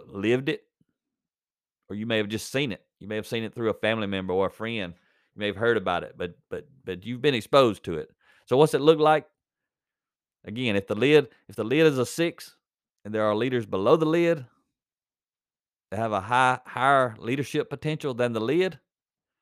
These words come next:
they're gonna do one of two things. And again, you, you may be thinking,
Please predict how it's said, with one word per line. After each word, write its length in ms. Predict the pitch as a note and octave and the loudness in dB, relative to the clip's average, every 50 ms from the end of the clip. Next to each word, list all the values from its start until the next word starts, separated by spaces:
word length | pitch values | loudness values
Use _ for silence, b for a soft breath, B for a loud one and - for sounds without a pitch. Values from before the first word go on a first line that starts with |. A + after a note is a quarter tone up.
| _ _ _ _ _ _ _ _ _ _ _ _ _ | _ _ _ _ _ _ _ _ _ _ _ _ _
they're 120 | - G2+ G#2+ | -8 -6 -4
gonna 200 | A#2+ A2+ G#2 G2 | -4 -4 -4 -2
do 160 | G#2 A2 G#2+ | -2 -2 -2
one 200 | G#2 G#2+ G#2+ F#2+ | -2 -2 -4 -4
of 80 | F2 | -6
two 160 | - - A#2 A2 | -8 -8 -10 -8
things. 460 | - A#2 A2 G#2 F#2 E2 D#2 - - _ _ _ _ _ _ _ _ _ _ _ _ _ _ _ _ _ _ _ _ _ _ _ _ _ _ _ _ _ _ _ _ _ _ _ _ _ _ _ _ _ _ _ _ _ | -6 -6 -6 -4 -6 -6 -10 -12 -18 _ _ _ _ _ _ _ _ _ _ _ _ _ _ _ _ _ _ _ _ _ _ _ _ _ _ _ _ _ _ _ _ _ _ _ _ _ _ _ _ _ _ _ _ _
And 100 | - G2+ | -12 -10
again, 280 | G#2+ A#2+ C3 B2+ A#2+ B2 | -8 -6 -4 -4 -4 -4
you, 140 | C3 C#3 C#3+ - | -4 -6 -6 -6
you 140 | C3+ D3 | -4 -2
may 140 | D#3+ D#3+ C#3+ | 0 0 0
be 120 | C3+ C#3 C3 | 0 -2 -4
thinking, 380 | - D3 C3+ C3+ B2 C3 A2+ | -4 -6 -6 -6 -6 -10 -12